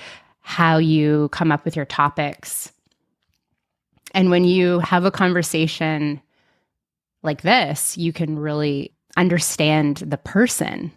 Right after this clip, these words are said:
a lot better. Like, you understand what they're into, what they value, what their beliefs are.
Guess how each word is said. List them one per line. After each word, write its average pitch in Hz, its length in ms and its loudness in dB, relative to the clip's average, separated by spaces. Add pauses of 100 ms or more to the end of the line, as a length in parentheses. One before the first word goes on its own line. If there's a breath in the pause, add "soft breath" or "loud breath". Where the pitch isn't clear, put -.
(360)
a 170 100 2
lot 160 220 2
better. 147 360 0
Like, 170 160 -2
you 175 120 2
understand 156 420 0
what - 140 -6
they're 143 100 -4
into, 196 720 2
what 156 160 -2
they 139 100 -6
value, 190 640 2
what 180 140 0
their - 120 -6
beliefs 180 480 -4
are. 180 500 0